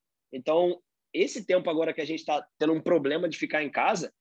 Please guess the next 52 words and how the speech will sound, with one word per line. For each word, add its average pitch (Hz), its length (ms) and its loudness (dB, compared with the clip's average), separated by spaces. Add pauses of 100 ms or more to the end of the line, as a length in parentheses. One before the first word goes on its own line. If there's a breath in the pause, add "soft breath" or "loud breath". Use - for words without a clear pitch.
(120)
cara, 196 160 2
é 135 100 2
o 165 60 4
momento 196 260 -2
de - 60 -10
fazer 180 260 -2
curso, 165 320 0
é 147 40 -4
o 151 40 -2
momento 165 200 0
de 165 100 -6
desenvolver 156 380 2
alguma 156 220 2
coisa, 147 320 2
é - 40 0
o - 20 0
momento 175 220 0
de 185 100 -4
tentar 185 320 0
fazer 196 220 -4
live 165 340 0 (480)
no 135 100 -12
TikTok, 117 640 -4 (280)
no 127 80 -4
Instagram, 143 560 0 (120)
que 196 100 -4
seja, - 420 4 (440)
sabe? 117 340 4 (260)
Eu 185 180 6
peguei 170 360 4
no 202 80 2
início 175 160 0
da 196 80 -2
quarentena, 185 500 -2
fechei 170 300 -2
uma 214 140 -2
boate, 170 500 -2
mano, 131 100 -10
fiz 165 220 2
uma 190 80 4
live 170 240 2
lá 190 120 4
dentro 156 380 0
com 147 80 -14
vários 160 220 -2
patrocinadores, 170 720 0
parada, 165 240 4
deu 175 180 6
bom 185 200 2
por 202 120 -4
um 196 100 0
tempo, 180 340 2